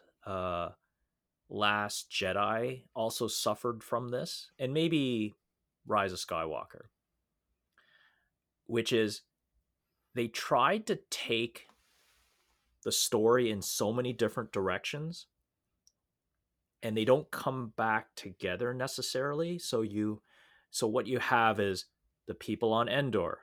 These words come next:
then you have Luke doing his thing, then you have the people flying and battling in space. So you have all these things happening that are almost kind of, like, independent of each other. Like, it, it, it, it, and it just becomes so incoherent. <laughs>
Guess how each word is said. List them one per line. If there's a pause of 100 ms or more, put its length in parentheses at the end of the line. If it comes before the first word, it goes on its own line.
(480)
then
you
have
Luke
doing
his
thing, (800)
then
you
have
the
people (400)
flying
and (220)
battling (380)
in
space. (360)
So
you
have
all
these
things
happening
that (640)
are
almost
kind
of,
like,
independent
of
each
other.
Like,
it,
it,
it,
it,
and
it
just
becomes
so
incoherent.
<laughs>